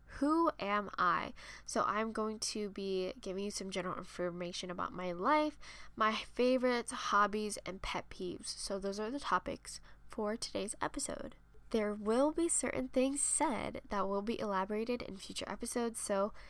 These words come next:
just be on the lookout for those, because I'm super excited to share all the topics and just my experiences with you all, and so just make sure to tune in for those. Moving on to my introduction. So again, my name is Abigail, and I'm currently twenty years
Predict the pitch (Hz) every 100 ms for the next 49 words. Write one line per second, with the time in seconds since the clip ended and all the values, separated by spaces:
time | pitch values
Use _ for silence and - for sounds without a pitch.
0 | - - 302 349 381 381 277 302 - -
1 | 277 247 220 - 214 233 - 220 220 226
2 | 240 226 - 208 208 208 214 - 190 -
3 | 190 190 185 - 247 269 254 254 - -
4 | - - - - 196 196 214 - - -
5 | - - 190 - - 185 180 196 - 208
6 | 226 233 233 240 247 - - - 208 -
7 | - 196 190 190 - - - 233 247 -
8 | 214 202 - 196 202 - 202 202 - -
9 | - 185 190 208 - - - - - -
10 | - - - - 214 294 330 320 - 262
11 | 262 - 240 240 233 240 214 - - 185
12 | 190 - 202 196 254 277 277 - 233 214
13 | 226 240 254 - 202 208 202 202 - 196
14 | 196 202 - 202 - 220 - - 202 214
15 | 240 277